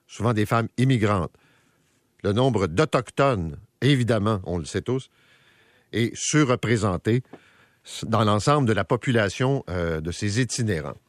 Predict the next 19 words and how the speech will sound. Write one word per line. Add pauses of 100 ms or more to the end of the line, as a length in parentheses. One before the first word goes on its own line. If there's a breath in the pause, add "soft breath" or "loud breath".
(520 loud breath)
Qui
sont-ils ? (1120 soft breath)
Ils
ont
des
profils
fort
différents, (720 soft breath)
mais (420)
beaucoup
d'entre
eux (720)
ont
fait
l'objet
d'une
perte
de
logement.